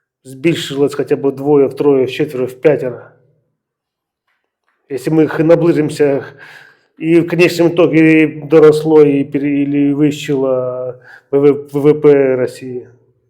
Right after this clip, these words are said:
Кажуть, це неможливо, але це реально можливо. Всі ви знаєте такий прикол, коли кажуть, що Іспа-, Іспанія, маленька Іспанія, В В П практично таке саме, як у Росії. Ну так, правда, можна сказати, що В В П Р-,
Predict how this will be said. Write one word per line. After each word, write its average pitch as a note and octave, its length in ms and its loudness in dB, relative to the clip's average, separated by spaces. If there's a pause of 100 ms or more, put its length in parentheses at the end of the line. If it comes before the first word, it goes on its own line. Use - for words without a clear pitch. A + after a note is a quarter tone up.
(220)
Кажуть, B2+ 260 -12
це C#3+ 120 -16
неможливо, D3 580 0
але B2+ 100 -6
це C3 280 -4
реально C#3+ 340 -2
можливо. B2 540 -8 (280)
Всі D3+ 120 -12
ви C#3+ 100 -2
знаєте B2+ 340 -8
такий - 240 -8
прикол, C3 520 0
коли B2 340 -6
кажуть, A#2+ 240 -10
що B2+ 140 -18
Іспа-, C3+ 480 -6
Іспанія, C#3+ 420 -4
маленька C3 380 -10
Іспанія, B2+ 500 -10 (1080)
В C3 180 -2
В C3 40 -4
П C#3+ 160 2
практично B2+ 400 -10
таке C3 200 -10
саме, C3+ 300 -4
як B2 180 -8
у B2 40 -8
Росії. A#2+ 500 -14 (480)
Ну F#3+ 120 -4
так, E3 260 -2
правда, B2 260 -8
можна C3 340 -4
сказати, B2+ 220 -8
що B2 100 -10
В - 60 0
В B2+ 80 -8
П C3+ 180 -6 (600)
Р-, - 160 -16